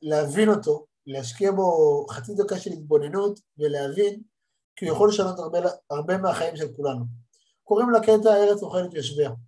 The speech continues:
אני אקרא לכם את לשונו, זה מובא בליקוטי מאורן, חלק א', תורה כ-, קפ-, אה, פז. "ולך השם החסד, כי אתה תשלם לאיש כמעשהו", היינו, שהוא החסד הגדול מאת השם יתברך, שהוא משלם לאדם מידה כנגד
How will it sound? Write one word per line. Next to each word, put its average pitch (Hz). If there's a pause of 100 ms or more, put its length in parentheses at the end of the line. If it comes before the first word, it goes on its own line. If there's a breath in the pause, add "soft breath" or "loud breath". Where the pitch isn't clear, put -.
(1200)
אני 208
אקרא 254
לכם 240
את 220
לשונו, 214 (340)
זה 175
מובא 175
בליקוטי 202
מאורן, 185
חלק 190
א', 226 (140)
תורה 196 (400)
כ-, -
קפ-, 208 (300)
אה, 151 (100)
פז. 151 (1080)
"ולך 190
השם 233
החסד, 214 (140)
כי -
אתה 226
תשלם 208
לאיש 214
כמעשהו", 156 (120)
היינו, 190
שהוא 208
החסד 233
הגדול 185
מאת 160
השם 190
יתברך, 170
שהוא -
משלם 190
לאדם 175
מידה 190
כנגד 185